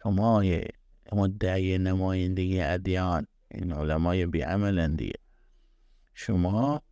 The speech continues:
وظیفه دارید خدای دینتون رو ثابت کنید، نه مایی که به وجود او شک داریم. یعنی از ما انتظار نداشته باشید چون شک داریم بشینیم موازنه کنیم و وقت بذاریم و تحقیق کنیم و برهان بیاریم که خداتون هست یا نیست.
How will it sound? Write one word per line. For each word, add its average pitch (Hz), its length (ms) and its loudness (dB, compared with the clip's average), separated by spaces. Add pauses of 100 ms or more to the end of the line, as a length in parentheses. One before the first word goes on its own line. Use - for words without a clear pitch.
وظیفه 104 420 0
دارید 95 320 0
خدای 95 720 0
دینتون 98 580 -2
رو 95 120 0
ثابت 95 580 0
کنید، 92 420 0
نه 127 220 2
مایی 127 320 2
که - 140 -4
به 101 120 0
وجود 98 440 0
او 92 100 2
شک 92 420 -2
داریم. 71 260 0 (500)
یعنی 92 240 -2
از 113 180 0
ما 127 80 0
انتظار 131 420 0
نداشته 139 340 0
باشید 117 300 -2
چون 120 160 -2
شک 113 300 -2
داریم 117 280 0
بشینیم 120 420 0
موازنه 110 460 0
کنیم 107 320 0
و 104 100 -2
وقت 135 240 -2
بذاریم 104 480 -2
و 98 60 -4 (500)
تحقیق 117 360 0
کنیم 107 300 0
و 101 80 -2
برهان 113 460 0
بیاریم 156 280 2
که 143 360 -2
خداتون 117 460 0
هست - 380 -2
یا 95 120 2
نیست. 90 260 -4